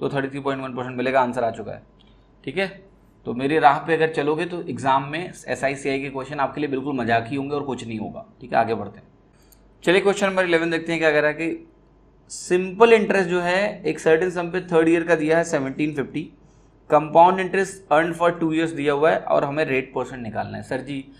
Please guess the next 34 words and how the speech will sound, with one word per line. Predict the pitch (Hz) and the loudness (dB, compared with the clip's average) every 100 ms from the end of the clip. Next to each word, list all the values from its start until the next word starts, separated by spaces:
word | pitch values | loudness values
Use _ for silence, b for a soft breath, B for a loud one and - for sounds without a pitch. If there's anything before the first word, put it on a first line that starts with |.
| B B B | B B B
अगर | 135 156 | 0 0
सिंपल | 165 156 147 175 | 0 -4 -2 -2
इंटरेस्ट | 170 160 147 | 0 0 -2
दे | 143 | -4
दिया | 135 147 | -2 -2
उन्होंने | 143 147 | -2 -10
थर्ड | 147 - - 143 147 139 | -12 -16 -14 -4 -4 -2
ईयर | 127 120 | -4 -6
का, | - - - _ _ _ _ _ _ _ _ _ - | -4 -8 -10 _ _ _ _ _ _ _ _ _ -2
तो | 156 | 2
वही | 135 151 175 | 2 0 -2
फर्स्ट | 143 113 139 | -2 -4 -2
ईयर | 151 | -2
का | 151 170 | 0 -2
भी | 170 | 0
होगा, | 175 170 | -4 -2
वही | 165 139 | 0 -2
सेकंड | - 110 120 127 | -2 -6 -4 -2
ईयर | 156 | -2
का | 170 | -2
भी | 170 | -4
होगा। | 170 175 | -6 -6
सिंपल | 175 160 170 | -8 -6 -6
इंटरेस्ट | 160 165 | -4 -6
तो | 165 | -4
हर | 127 | -4
साल | 123 147 | -4 -6
सेम | 139 147 156 | -6 -8 -4
ही | |
रहता | 165 160 | -4 -6
है, | 165 - _ _ _ _ - | -10 -16 _ _ _ _ -8
ठीक | 165 | -6
है। | 226 233 B B B B _ | -6 -8 B B B B _
तो | 196 208 | 4 4